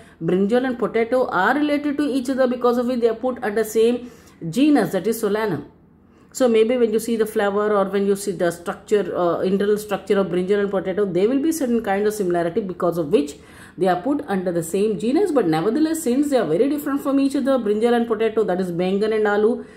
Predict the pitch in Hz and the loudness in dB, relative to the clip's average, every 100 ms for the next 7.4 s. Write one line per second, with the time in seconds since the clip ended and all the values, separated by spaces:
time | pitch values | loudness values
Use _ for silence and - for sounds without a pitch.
0 | - 165 180 254 240 214 220 220 233 226 | -10 -4 -2 0 0 -2 -6 -4 -4 -2
1 | 240 233 180 180 185 180 233 233 165 175 | -2 0 0 0 0 0 -2 -2 -2 -2
2 | 165 165 180 175 147 139 139 254 - - | -4 -4 -6 -4 -2 -2 -4 -6 -8 -12
3 | - - - - - - - - - - | -12 -14 -18 -18 -20 -20 -20 -20 -20 -20
4 | - - - - - - - - - - | -20 -20 -20 -20 -20 -20 -20 -20 -20 -20
5 | - - - - - - - - - 196 | -20 -20 -20 -20 -20 -20 -20 -20 -2 0
6 | 196 240 254 247 269 359 196 196 214 240 | 2 0 0 2 4 4 2 0 -2 0
7 | 302 440 - | 0 0 -6